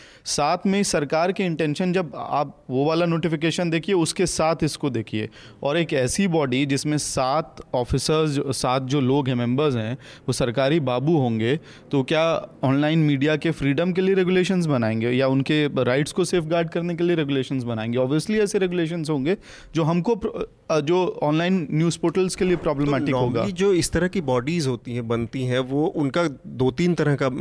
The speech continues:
Speaker 2: बे-, मैंडेट होता है। जो बेसिक मैंडेट है, एक तो ये कि एक ट्रांसपेरेंट व्यवस्था ऐसी बनी, बने जिसमें सारे प्लेयर्स जो हैं उनको एक, एक बराबर के जो ल-, कहते हैं ना कि लेवल प्लेइंग,
Speaker 1: हम्म।
Speaker 2: अ, अपॉर्चुनिटी हो, सबको बराबर के वो हो,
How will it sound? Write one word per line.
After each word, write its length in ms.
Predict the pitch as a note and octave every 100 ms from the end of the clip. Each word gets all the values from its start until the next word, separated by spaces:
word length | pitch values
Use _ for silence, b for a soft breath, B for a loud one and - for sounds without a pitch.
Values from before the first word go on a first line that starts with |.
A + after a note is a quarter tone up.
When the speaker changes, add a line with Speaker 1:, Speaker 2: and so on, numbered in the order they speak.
| B2 C3 A#2+
Speaker 2:
बे-, 360 | A#2 A#2+ A#2+ A#2+
मैंडेट 400 | B2 A2+ A#2 A#2
होता 180 | G2+ G#2+
है। 60 |
जो 80 | A2+
बेसिक 360 | A#2+ B2+ E3+ E3
मैंडेट 340 | B2+ A#2+ B2
है, 60 | C3+
एक 120 | B2+
तो 80 | D3+
ये 220 | D3+ D#3+
कि 280 | D#3+ E3 D#3
एक 120 | D3 - -
ट्रांसपेरेंट 560 | A2+ A2+ - C3+ C#3+
व्यवस्था 420 | C3 C3 A#2+ D3 C3+
ऐसी 220 | B2+ D#3
बनी, 340 | C3 C3 D#3 -
बने 360 | C3 C3+ F3 - B B B
जिसमें 260 | D#3+ D#3 F#3+
सारे 460 | - C#3 D3 F#3
प्लेयर्स 460 | G#3 G#3 D3+ D3+ C#3+
जो 160 | B2+ C3+
हैं 120 | D3
उनको 280 | D3 C3 D3+
एक, 200 | D3 -
एक 180 | C#3+ - -
बराबर 440 | A#2+ A#2+ A2+ B2+ C3+
के 240 | - C#3 B2+ -
जो 240 | C3+ C3+
ल-, 80 | B2 - - - - A#2+ C#3 C#3 A#2 -
कहते 180 | B2+ D#3+
हैं 60 |
ना 60 | F3+
कि 80 | D3
लेवल 260 | B2+ B2+
प्लेइंग, 300 | B2+ B2 A#2+
Speaker 1:
हम्म। 840 | C3+ G#2+ D3+ A#2 A2+ - B2 C3
Speaker 2:
अ, 40 | G#2+
अपॉर्चुनिटी 560 | A#2 A#2 A#2+ A2+ -
हो, 200 | B2+ B2+
सबको 340 | C3 A#2 - B2+
बराबर 360 | A2+ A2 A2+
के 200 | A#2 -
वो 180 | A#2 A2+
हो, 200 | B2 C#3+